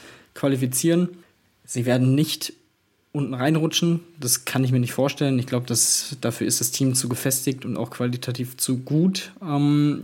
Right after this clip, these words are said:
wenn man sich auch andere Teams noch anguckt, die unten drin, äh, wohl sein sollten. Und, ähm, von daher denke ich mal,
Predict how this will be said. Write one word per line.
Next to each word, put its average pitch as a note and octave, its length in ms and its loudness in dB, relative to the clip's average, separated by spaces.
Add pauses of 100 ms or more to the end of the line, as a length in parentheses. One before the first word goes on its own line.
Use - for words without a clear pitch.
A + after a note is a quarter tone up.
wenn B2+ 160 2
man C3 100 4
sich B2+ 320 -2
auch C3 180 0
andere C3 300 -2
Teams C3+ 340 -2
noch B2+ 160 -2
anguckt, C3+ 380 -4
die - 80 -4
unten C3 280 -4
drin, C3 500 -2
äh, A#2+ 400 -6
wohl B2+ 340 0 (220)
sein B2+ 300 2
sollten. D3 400 2 (640)
Und, B2+ 440 2
ähm, A#2+ 280 0
von A2+ 180 -2
daher A2+ 320 2
denke A#2+ 240 0
ich B2 140 0
mal, A2+ 320 2